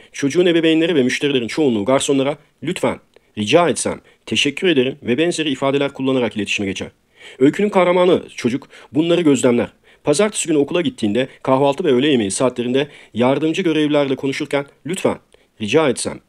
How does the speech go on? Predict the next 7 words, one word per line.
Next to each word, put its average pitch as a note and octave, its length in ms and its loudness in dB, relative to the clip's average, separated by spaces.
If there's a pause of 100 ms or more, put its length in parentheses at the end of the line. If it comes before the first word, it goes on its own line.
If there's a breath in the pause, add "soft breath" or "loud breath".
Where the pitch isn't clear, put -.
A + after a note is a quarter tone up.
(120)
"Teşekkür C#3+ 380 -2
ederim" E3 260 -2
ve D3 100 -2
benzeri C3+ 360 -2
ifadeler B2 380 0
kullanarak A2+ 440 -4
konuşur. F#2+ 320 -8